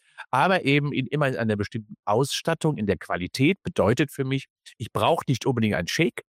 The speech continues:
aber ich nutze den zum Beispiel auch gern, wenn ich viel unterwegs bin. Ich weiß genau, ich habe nicht ausreichend gegessen, äh, aber ich weiß eins, ich muss meinem Körper die Baustoffe geben. Dann nehme ich schon mal einen Shake in Ausnahmesituationen. Und das müssen wirklich alle, denn viele essen dann auch zu wenig, gerade auch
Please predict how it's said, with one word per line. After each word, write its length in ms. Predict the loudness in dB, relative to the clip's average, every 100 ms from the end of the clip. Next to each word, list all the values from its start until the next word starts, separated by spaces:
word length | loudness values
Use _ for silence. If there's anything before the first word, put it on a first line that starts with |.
| _ _ _ -2
aber 140 | 2
ich 100 | 4
nutze 280 | 4 4 0
den 60 |
zum 140 | 2 0
Beispiel 260 | 0 0
auch 140 | 0 0
gern, 180 | 0 2
wenn 100 | 2
ich 100 | 0
viel 160 | -2 0
unterwegs 380 | 2 0 0 -4
bin. 160 | -8 -8 _ _ _ _ _ _ -4
Ich 140 | -2 0
weiß 160 | 0
genau, 460 | 2 2 4 2 2 _ _
ich 100 | -2
habe 140 | 0 0
nicht 140 | 2
ausreichend 440 | 0 2 2 2 2
gegessen, 380 | 2 0 -2 _ _ _ _ -20 -20 -2
äh, 300 | 2 4 2 2
aber 140 | 0
ich 100 | 2
weiß 180 | 0 0
eins, 520 | 2 2 2 -2 -6 _ -20 -2
ich 180 | -2 4
muss 360 | 6 6 4
meinem 300 | 2 4 2
Körper 260 | 4 2 4
die 100 | 2
Baustoffe 520 | 4 2 2 0 0 0
geben. 340 | 0 -4 -4
Dann 320 | 0 2 4
nehme 260 | 6 6 4
ich 80 | 4
schon 160 | 2
mal 140 | 4 4
einen 120 | 2
Shake 320 | 2 0 0 -4
in 120 | -4 2
Ausnahmesituationen. 1080 | 0 2 0 0 -4 -8 -10 -10 -12 -14 _ _ -16 -14 -4
Und 120 | 0
das 160 | 0 2
müssen 380 | 0 0 0 0
wirklich 320 | 0 0 2
alle, 160 | 4
denn 140 | 4 2
viele 280 | 4 4 4
essen 240 | 0 2
dann 120 | 2
auch 100 | 0
zu 180 | 0 2
wenig, 320 | 4 4 0
gerade 200 | 0
auch 80 | 0